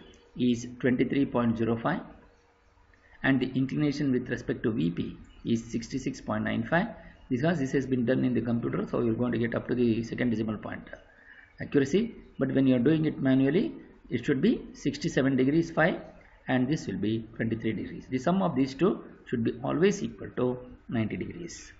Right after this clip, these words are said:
And this can be seen here also. So here twenty-three point zero five, which is for the inclination with respect to H P, and this is sixty-six point nine five. This is the inclination with respect to V P.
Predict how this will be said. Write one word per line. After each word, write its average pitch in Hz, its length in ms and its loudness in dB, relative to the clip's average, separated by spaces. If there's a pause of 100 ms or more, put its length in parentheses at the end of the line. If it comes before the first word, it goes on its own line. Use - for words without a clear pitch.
(880)
And 139 220 2
this 139 160 4
can 135 200 6
be 117 80 4
seen 151 260 0
here 139 280 2
also. 95 400 -4 (400)
So 131 140 2
here 151 380 6
twenty-three 135 380 0
point 135 240 2
zero 131 200 2
five, 151 300 0 (100)
which 127 180 -4
is 127 260 -2 (140)
for 127 180 0
the 127 120 2
inclination 131 580 0
with 127 160 0
respect - 300 -10
to 110 120 -6
H 147 200 -2
P, 165 160 0 (480)
and 123 180 2
this 127 180 -2
is 151 220 -2 (300)
sixty-six - 500 -6
point 104 220 -2
nine 104 260 -2
five. 117 220 0 (320)
This 120 160 -2
is 139 100 2
the 127 80 -4
inclination 120 640 0
with - 180 -4
respect - 300 -12
to 294 160 -2 (540)
V 95 160 -6
P. - 160 -14